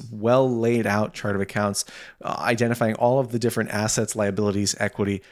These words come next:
revenue streams, and expenses that we have so that we can clearly understand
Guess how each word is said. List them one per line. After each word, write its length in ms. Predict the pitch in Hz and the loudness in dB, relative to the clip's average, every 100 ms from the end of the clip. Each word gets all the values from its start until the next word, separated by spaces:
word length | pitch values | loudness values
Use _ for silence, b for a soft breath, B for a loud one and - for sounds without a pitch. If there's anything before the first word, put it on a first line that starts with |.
| B | B
revenue 460 | 113 107 98 104 98 | 0 0 2 0 2
streams, 460 | - 107 98 92 - | 0 0 -2 -2 -2
and 160 | 104 | -2
expenses 640 | 92 - - 110 - 95 - | -2 -2 0 0 0 -2 -4
that 160 | - | -4
we 160 | 98 90 | -4 -4
have 480 | 98 98 95 - - B B | -4 -2 -2 -4 -12 B B
so 140 | - 127 | -2 0
that 80 | |
we 80 | 123 | 2
can 160 | 123 117 | 0 -4
clearly 500 | - 139 151 147 127 | -2 0 2 2 2
understand 640 | 120 113 - 113 107 104 | 2 0 0 0 0 -2